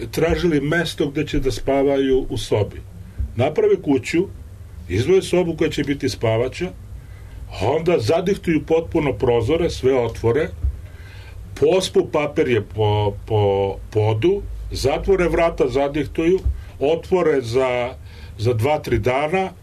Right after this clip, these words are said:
i tamo gde nema papirja, gde ga je nešto oduvalo, nešto ga je oduvalo, tamo krevet ne stavljaju,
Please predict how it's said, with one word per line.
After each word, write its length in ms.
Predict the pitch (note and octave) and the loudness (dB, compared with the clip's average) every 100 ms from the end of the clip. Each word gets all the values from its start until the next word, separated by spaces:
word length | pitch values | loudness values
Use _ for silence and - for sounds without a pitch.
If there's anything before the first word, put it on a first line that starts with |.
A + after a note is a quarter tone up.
| - - | -20 -10
i 100 | A#2+ | -8
tamo 300 | G#2+ D#3 D#3+ | -2 0 2
gde 200 | D3 C#3 | 0 0
nema 380 | C#3 D3+ D3 A2 - - - - - | 2 2 2 -2 -6 -16 -18 -12 -4
papirja, 640 | C#3 - D#3 D3+ E3+ F3 - - - - - | -4 0 0 2 0 -2 -6 -18 -20 -16 -6
gde 180 | G2 B2 | -2 2
ga 140 | B2+ | 2
je 120 | C3 | 2
nešto 480 | B2+ D3 D3 - - | 0 0 0 -2 0
oduvalo, 680 | A#2 G#2 G#2 C3+ D#3 F3 G3 | 2 2 2 2 2 2 2
nešto 560 | A2+ G2+ F#2+ - - G3 | 2 2 0 -4 0 2
ga 120 | F#3 | 4
je 120 | D#3 | 2
oduvalo, 760 | F2+ D2 C2 C#2 C2+ F#2 C#3+ F#3+ - - - - - - | 2 -2 -6 -6 -4 -2 -2 -6 -12 -18 -18 -18 -18 -14
tamo 280 | - G2 G#2+ | -4 -2 0
krevet 340 | G#2 G#2 G#2+ G#2+ | 0 0 0 0
ne 120 | A2 | -4
stavljaju, 420 | - G2+ C#2+ A1+ | -2 -2 -2 -8